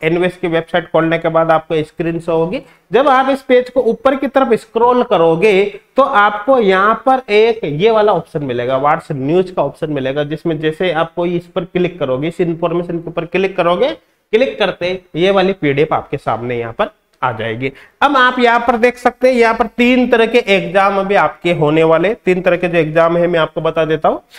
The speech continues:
ये सारे exam अट्ठाईस नवंबर से एक दिसंबर के बीच में होंगे, मतलब अट्ठाईस, उनतीस, तीस और एक नवंबर, आ, sorry, अट्ठाईस, उनतीस, तीस नवंबर और एक दिसंबर को exam होंगे। चार दिन तक exam चलेंगे।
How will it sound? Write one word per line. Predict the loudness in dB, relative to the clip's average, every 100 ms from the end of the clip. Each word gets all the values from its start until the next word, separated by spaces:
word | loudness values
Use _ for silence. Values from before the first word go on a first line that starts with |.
| -10 -2
ये | 0
सारे | 2 2 4
exam | 2 2 0 0
अट्ठाईस | 0 -4 0 0 0 0
नवंबर | -2 0 0 -2
से | 0 -2 0
एक | -2 -2
दिसंबर | -4 -2 -2 -2
के | -4
बीच | -4 -4 -4
में | -4
होंगे, | -2 -2 -2
मतलब | -2 -2 -2
अट्ठाईस, | -2 -2 -2 -4
उनतीस, | -4 -4 -6 -6
तीस | -2 0 0 -4 _ _ _ _ _ _ -2
और | 2 2 0 -6 _ _ _ _ 0
एक | 2 2
नवंबर, | 2 2 2 -2 0
आ, | -2
sorry, | 0 -2 -2 -8
अट्ठाईस, | -4 0 0 -2 -10 -2
उनतीस, | -2 0 -4 -2
तीस | -6 -2
नवंबर | -2 -2 0 -2
और | 0 -2 -2
एक | -4 -4 -4
दिसंबर | -4 -4 -4
को | -2
exam | -4 0 -2
होंगे। | 0 -2
चार | -2 0 2 2 2
दिन | 0 0
तक | -2 -2
exam | -2 -4 -6
चलेंगे। | -6 -8 -10